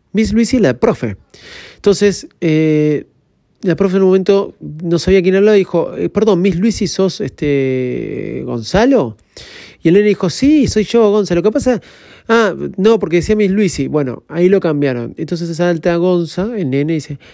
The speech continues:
"Mi mamá se confundió, seguro que volvió a escribir mal", puso. Claro, me imagino la madre escribiendo, "¿Qué tengo que poner acá? Puse el número de reunión y que Miss Luisi tengo que escribir,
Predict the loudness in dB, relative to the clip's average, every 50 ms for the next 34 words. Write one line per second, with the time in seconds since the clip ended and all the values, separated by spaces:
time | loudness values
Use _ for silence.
0 | -8 0 2 4 4 4 4 2 0 -2 -2 -4 -2 -2 -2 -2 0 0 0 2
1 | 2 2 2 2 2 0 2 4 4 2 2 0 0 -2 -2 -2 -2 -2 0 2
2 | 2 2 2 0 -2 -4 -6 -12 -10 -6 -6 -6 -6 -8 -12 -16 -18 _ _ _
3 | -20 _ _ -8 -6 -4 -4 -4 -4 -4 -4 -2 -2 -2 -4 -4 -4 -4 -2 -2
4 | -4 -6 -6 -6 -6 -4 -4 -2 -4 -4 -4 -4 -4 -4 -2 -2 -2 -2 -2 -2
5 | -4 -4 -4 -4 -6 -6 -6 -6 -6 -6 -4 -4 -4 -2 -2 -2 -2 -2 -2 -2
6 | -2 0 0 0 0 -2 -2 -4 -4 -2 -2 -4 -4 -4 -8 _ -20 -20 -20 -20
7 | -14 -6 -2 0 0 0 0 0 0 0 0 0 0 0 0 0 2 0 0 0
8 | -2 -4 -6 -6 -4 -2 0 0 0 0 -2